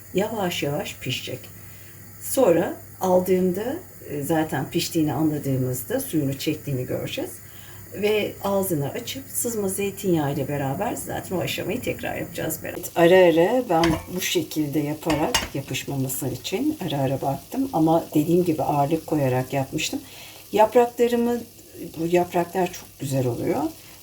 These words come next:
Hiç sirkeli suda bekletmiştim. En son koyacağız demiştim ve işte en son aşamada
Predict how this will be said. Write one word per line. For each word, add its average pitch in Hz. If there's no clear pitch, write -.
Hiç 190
sirkeli -
suda 156
bekletmiştim. 151
En 277
son 214
koyacağız 156
demiştim 180
ve 196
işte -
en 262
son 190
aşamada 151